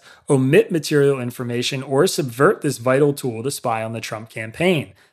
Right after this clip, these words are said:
That was false. Yet nearly all of the media seized on the Schiff document to declare the Nunes memo a joke and kept the collusion deceit going for another year.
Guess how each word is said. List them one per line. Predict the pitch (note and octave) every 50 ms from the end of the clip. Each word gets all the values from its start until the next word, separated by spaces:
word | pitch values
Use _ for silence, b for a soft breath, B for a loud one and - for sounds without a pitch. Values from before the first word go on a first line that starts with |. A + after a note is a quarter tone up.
| b
That | - A#2+ A#2+ - -
was | A#2 -
false. | - - E3+ E3+ E3 C3 F#2 F2+ - - - - _ _ _ _ _
Yet | - D#3+ F3 G#3
nearly | F3 F#3 F#3 E3+ F3+ -
all | - D#3+ D3+ E3 G#3 A#3+
of | A3+ F3+
the | E3
media | D3 C3+ C3 B2+ B2+ B2 A#2+ A#2+
seized | - - - D#3 F3 G#3 G3+ -
on | E3+ C#3+
the | C3 A#2+
Schiff | - - D#3 E3+ - -
document | C#3 A#2 A2+ G#2+ - A#2+ A2+ A2 A#2 -
to | -
declare | B2+ A#2+ A2 - C3 B2 A#2+ A#2
the | A#2
Nunes | A#2 A#2 B2+ D#3+ F#3+ F#3 D3 A#2+ A2 -
memo | A#2+ A2+ A2 A2+ A2 A#2 B2+
a | A2+
joke | A2+ A2 A#2 B2+ E3 F3+ C#3+ E3+ F3 - - _ _ _ -
and | D3+ C#3 C#3+
kept | - - A3 B3+ B3+ -
the | - D#3+
collusion | - - D3 C#3+ D#3 E3+ D#3+ C#3 D3 C3+
deceit | C3 C3 B2 - - D#3 D3+ F#3+ D3
going | A#2+ - E3 F#3 D3 G#2 G#2 A#2
for | - - A#2+
another | A2+ A2+ A2 G#2 G2+ G#2 G#2
year. | A2 A2+ B2+ C#3+ D#3 D3 A#2 G2 G2